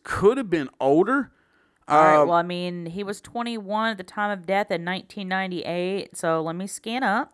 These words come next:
Speaker 2: Let me just look, 'cause I do take great notes, 'cause I know that we covered his age. And
Speaker 1: So he was, what, seventy? He was born in
Speaker 2: Vel-,
Speaker 1: seventy-seven, seventy-eight.
Speaker 2: Velasquez was born in seventy-nine.
Speaker 1: Okay,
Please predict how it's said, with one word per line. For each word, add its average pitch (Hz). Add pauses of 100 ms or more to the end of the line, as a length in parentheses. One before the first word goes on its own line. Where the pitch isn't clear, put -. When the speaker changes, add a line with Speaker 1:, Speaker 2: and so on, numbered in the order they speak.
Speaker 2:
Let 175
me 175
just 208
look, 220
'cause 165
I 156
do 151
take -
great -
notes, 226 (420)
'cause 175
I 175
know 175
that 165
we 170
covered 160
his 165
age. 180
And 170 (560)
Speaker 1:
So 131
he 165
was, 160
what, 147
seventy? 165
He 147
was 185
born 175
in 147
Speaker 2:
Vel-, 190
Speaker 1:
seventy-seven, 170
seventy-eight. 139
Speaker 2:
Velasquez 190
was 165
born 175
in 156
seventy-nine. 151
Speaker 1:
Okay, 160